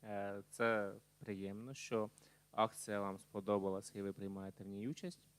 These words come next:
Отже, будемо продовжувати. Одразу хочу, е, а-, анонсувати, що, е, в кожному наступному розіграші, е, приз стає все більшим.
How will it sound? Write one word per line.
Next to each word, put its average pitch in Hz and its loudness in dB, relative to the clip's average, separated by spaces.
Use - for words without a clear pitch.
Отже, 123 2
будемо 107 2
продовжувати. 143 -2
Одразу 113 4
хочу, 101 -4
е, 98 -4
а-, 110 4
анонсувати, 117 4
що, 101 -4
е, 101 0
в - -20
кожному 113 6
наступному 101 -2
розіграші, 120 0
е, 101 2
приз 127 2
стає - 0
все - -2
більшим. 98 -4